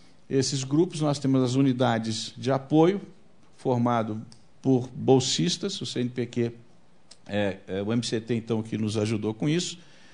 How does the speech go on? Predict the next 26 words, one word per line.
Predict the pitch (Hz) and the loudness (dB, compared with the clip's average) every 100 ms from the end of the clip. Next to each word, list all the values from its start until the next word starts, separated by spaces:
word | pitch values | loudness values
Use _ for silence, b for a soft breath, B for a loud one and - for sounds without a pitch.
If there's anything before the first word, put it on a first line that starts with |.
| b - | b -12
Tivemos | 110 120 113 | -2 0 2
aí | 113 123 | 2 0
um | 117 | 0
trabalho | 113 110 117 | 0 2 2
fantástico | 117 131 120 135 135 - - | 2 -2 0 4 4 4 -4
de | 104 101 | -8 -8
bolsistas | 107 110 - 151 156 170 185 - B B B B - | -8 -8 -8 -8 -6 -8 -8 -14 B B B B -6
que | 110 | -2
nos | 107 110 | 0 0
ajudaram, | 107 127 127 139 160 135 | -2 0 2 4 4 0
todos | - 143 127 - | 2 2 2 2
também | 135 117 110 135 | 4 6 8 8
de | 127 104 | 8 6
muito | 104 120 156 156 | 8 12 12 10
bom | 117 113 | 2 2
nível, | 110 139 151 143 120 - | 2 0 0 -2 -2 -2
eh, | - - - - - 127 | -2 -2 -4 -8 -10 -8
mestrado, | 113 117 110 - 123 127 110 | -4 -2 -2 2 2 4 2
doutorado, | 104 107 101 117 110 | -2 0 2 2 2
pós-doutorado, | 113 113 104 101 95 104 123 143 139 | 0 0 2 0 0 2 2 2 0
ajudando | 110 110 104 107 104 | 0 0 0 0 0
na, | 104 107 | -2 -4
na, | - - - | -6 -8 -10
na | - 95 | -10 -8
leitura | 98 107 110 104 104 | -6 -6 -6 -8 -6
disso. | 107 143 170 - | -6 -6 -6 -10